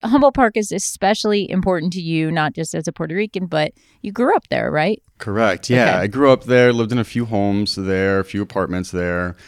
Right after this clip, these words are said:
Speaker 2: um, both with my family and with my wife. Uh, I, I'd say the home I lived in the longest, uh, as a young gun was across the street from Moose School, um, and just behind a restaurant that's no longer there anymore called,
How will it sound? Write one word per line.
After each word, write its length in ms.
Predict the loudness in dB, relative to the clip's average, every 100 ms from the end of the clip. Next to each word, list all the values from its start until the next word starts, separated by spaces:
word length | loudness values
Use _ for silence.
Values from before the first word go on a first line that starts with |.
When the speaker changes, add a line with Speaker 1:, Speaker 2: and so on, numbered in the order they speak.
| -20 -8
Speaker 2:
um, 300 | -4 -2 -2
both 400 | 0 0 -2 -8
with 160 | -8 -4
my 120 | -4
family 580 | -4 -4 -4 -4 -4 -4
and 180 | -4 -6
with 120 | -4
my 120 | -2
wife. 520 | 0 0 -2 -4 -10 _ -20 _ -6
Uh, 420 | -2 0 -2 -4 -6
I, 260 | -4 -4 -8 -16 _
I'd 160 | -10 -8
say 220 | -4 -2
the 240 | -2 -4
home 260 | -4 -4 -2
I 60 | -2
lived 260 | -2 -4
in 60 | -4
the 100 | -6
longest, 880 | -6 -2 0 0 -2 -6 -10 -14 -14 -8
uh, 300 | -4 -4 -6
as 100 | -8
a 80 | -6
young 280 | -4 -2 -2
gun 320 | -4 -6 -8
was 640 | -8 -4 -2 0 -2 -4 -10 -18 -14
across 400 | -10 -2 -2 -2
the 60 | -6
street 240 | -4 -6
from 160 | -6 -4
Moose 220 | -4 -6
School, 560 | -8 -4 -2 -2 -4 _ _ _ -8
um, 460 | -4 -2 -4 -6 -6
and 160 | -8
just 260 | -4 -4 -4
behind 520 | -6 -6 -4 -4 -4
a 100 | -6
restaurant 380 | -6 -6 -6 -8
that's 180 | -8 -8
no 100 | -6
longer 260 | -4 -2 -2
there 120 | -4
anymore 260 | -4 -6 -8
called, 340 | -6 -8 -8